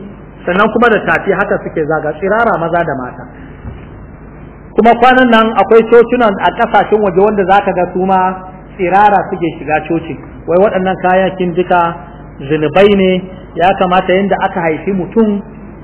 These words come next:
babu zunubi ya zo duniyan nan babu riga, haka ya dace ya shiga ɗakin ibadan babu riga, saboda rigunan nan wato zunubi ya yawa a jikinsu. Ina fata an gane.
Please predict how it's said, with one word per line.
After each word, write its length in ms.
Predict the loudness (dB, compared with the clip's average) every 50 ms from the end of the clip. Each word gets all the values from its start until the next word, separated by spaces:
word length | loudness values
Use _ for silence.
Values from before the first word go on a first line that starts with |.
| -18 -14
babu 360 | -6 -2 0 2 2 2 0
zunubi 400 | -2 -2 -2 -2 -2 -2 0 0
ya 120 | 0 0 0
zo 180 | 2 0 0 0
duniyan 400 | 0 -2 -2 -2 0 -2 -2 -2
nan 160 | -2 -4 0
babu 320 | 2 2 2 4 2 2
riga, 320 | 0 0 -2 0 2 4 4 4 2 0 -6 -14 -16 -16
haka 320 | -12 -6 -6 -4 -2 -2 0
ya 140 | 0 0 0
dace 360 | 0 0 2 2 0 0 0 -2
ya 160 | -2 -2 -4
shiga 340 | -6 -8 -6 -4 0 0 2 2 0 -2 -6 -10 -14 -16 -16 -18 -18 -14
ɗakin 560 | -6 0 2 4 4 2 2 -2 -4 -6 -6 -6 -8
ibadan 580 | -8 -8 -6 -2 0 2 2 2 2 0 -2 -2 -4
babu 380 | -2 0 0 0 0 0 -2 -6
riga, 360 | -6 -8 -8 -6 -4 -4 -4 -4 -6 -14 -18 -18 -18 -16
saboda 420 | -14 -10 -8 -6 -4 -2 0 0
rigunan 480 | 0 0 0 0 0 0 0 0 0 -2
nan 200 | -2 -2 -2 -2 -4 -6 -10 -14 -18 -18 -12
wato 340 | -6 -2 -2 -2 -2 -2 -6
zunubi 460 | -6 -4 -2 -2 -2 -2 -2 -2 0
ya 80 | 0 0 2
yawa 240 | 2 2 2 2 2
a 140 | 0 -2 -6
jikinsu. 440 | -10 -10 -14 -12 -12 -12 -12 -12 -16 -16 -18 -20 -20 -20 -20 -20 -20 -20 -20 -20 -20 -20 -20 -20 -20 -20 -20 -20 -20 -20 -20 -20 -20 -20 -20 -20 -20 -20 -20 -16
Ina 240 | -12 -4 0 0 0
fata 280 | 2 0 0 0 0 -2
an 100 | -2 -2
gane. 220 | -2 -4 -4 -6